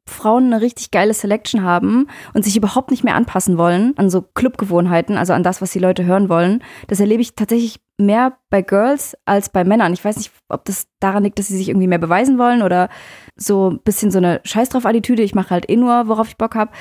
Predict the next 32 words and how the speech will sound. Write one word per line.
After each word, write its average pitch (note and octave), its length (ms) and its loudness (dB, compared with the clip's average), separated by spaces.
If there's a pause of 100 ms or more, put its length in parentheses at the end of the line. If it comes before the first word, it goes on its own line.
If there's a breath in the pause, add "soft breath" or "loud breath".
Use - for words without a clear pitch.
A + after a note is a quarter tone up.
(340 loud breath)
Ähm, F#3 520 2 (120)
ja, E3+ 100 2
aber F3 140 0
da, F3+ 100 0 (240)
die F#3 160 -4
Indiana, G3 720 2 (100)
bestes F#3 340 -2
Beispiel F3+ 600 2
aus - 180 -2
Frankfurt, F3+ 800 0
äh, F3 360 2 (100)
technisch - 580 -2 (120)
super, A3 460 0
spielt - 220 -2
auch - 140 0
mit G3 140 -4
Turntables. F#3+ 540 -2 (480 loud breath)
Äh, F3+ 180 2
Miami F#3+ 400 4
Lenz G3 340 0
aus - 280 -4
Hamburg, F#3+ 680 0
legt G3+ 240 -2
auch G#3 100 2
noch A#3 100 2
nicht G3+ 140 0
so G3+ 100 -6
lange F#3+ 200 0
auf, F3+ 240 0
ist - 260 -6 (100)
mega G3+ 280 2
krass - 640 -6